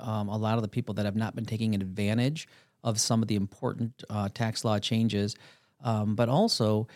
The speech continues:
what we've, we've been finding recently, and we're gonna talk a little bit, um,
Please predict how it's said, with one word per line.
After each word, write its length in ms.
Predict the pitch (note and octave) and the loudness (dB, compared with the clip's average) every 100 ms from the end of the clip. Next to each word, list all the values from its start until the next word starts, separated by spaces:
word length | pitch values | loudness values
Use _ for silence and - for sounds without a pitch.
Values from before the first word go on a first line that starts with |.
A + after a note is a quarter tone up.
| - _ | -18 _
what 140 | B2+ | 0
we've, 200 | A2+ A#2 - | 2 0 -2
we've 140 | A#2+ A2 | -2 0
been 100 | G#2 | 0
finding 460 | G#2+ A2 A2 A2 | 2 2 4 2
recently, 540 | A2 G#2+ - G#2 G#2+ G#2+ | 2 2 2 2 2 2
and 180 | G#2+ - - _ - | 0 -2 -12 _ -8
we're 80 | A2 | -2
gonna 140 | A2 | -2
talk 300 | - A2+ A2 | 0 -2 0
a 40 | |
little 180 | A#2 A#2 | -2 -2
bit, 300 | A2 G#2+ - | 0 -2 -2
um, 420 | A#2+ G#2+ G2+ G#2 | -4 -2 -2 -6